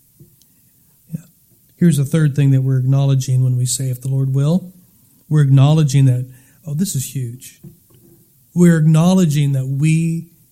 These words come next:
have limitations. We have limitations. Yes, we need God.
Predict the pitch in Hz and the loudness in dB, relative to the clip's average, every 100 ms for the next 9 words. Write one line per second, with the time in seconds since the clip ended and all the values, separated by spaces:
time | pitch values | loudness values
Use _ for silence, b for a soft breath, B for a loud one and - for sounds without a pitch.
0 | _ _ _ - 143 131 127 127 131 123 | _ _ _ -2 0 0 -2 -2 -2 -2
1 | 123 135 123 - - - - _ _ _ | -4 -10 -10 -12 -18 -18 -18 _ _ _
2 | _ _ _ _ _ _ _ _ _ _ | _ _ _ _ _ _ _ _ _ _
3 | _ _ _ _ _ _ _ - _ - | _ _ _ _ _ _ _ -18 _ -6
4 | 139 127 120 120 117 131 127 151 - - | -2 0 -2 -6 -10 -12 -16 -20 -20 -20
5 | _ _ _ _ _ _ _ _ - 151 | _ _ _ _ _ _ _ _ -6 0
6 | 143 120 - - - _ _ _ _ - | 0 -2 -10 -18 -20 _ _ _ _ -8
7 | 143 143 131 131 120 107 _ | 0 2 2 -2 -10 -16 _